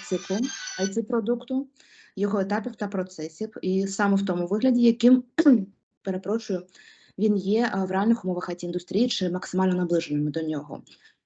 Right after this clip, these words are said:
І також, е, вчаться в межах цього проєктного навчання, злагоджено працювати в команді,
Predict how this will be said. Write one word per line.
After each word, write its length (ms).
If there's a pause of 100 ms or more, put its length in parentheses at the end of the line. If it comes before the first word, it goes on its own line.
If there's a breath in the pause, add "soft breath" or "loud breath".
(100)
І 140
також, 420
е, 120
вчаться 880
в 40
межах 200
цього 260
проєктного 460
навчання, 600
злагоджено 500
працювати 500
в 100
команді, 640